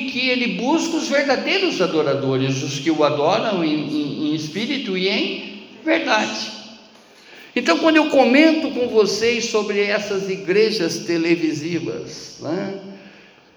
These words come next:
E agora não só necessariamente da igreja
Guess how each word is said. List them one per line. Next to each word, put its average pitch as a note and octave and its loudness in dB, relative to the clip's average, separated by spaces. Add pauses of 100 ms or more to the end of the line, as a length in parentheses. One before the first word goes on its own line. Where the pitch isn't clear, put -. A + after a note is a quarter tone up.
(320)
E G3+ 2
agora G3 4
não G#3+ 0
só G#3+ 2
necessariamente F3+ 0
da F3 -4
igreja F3 2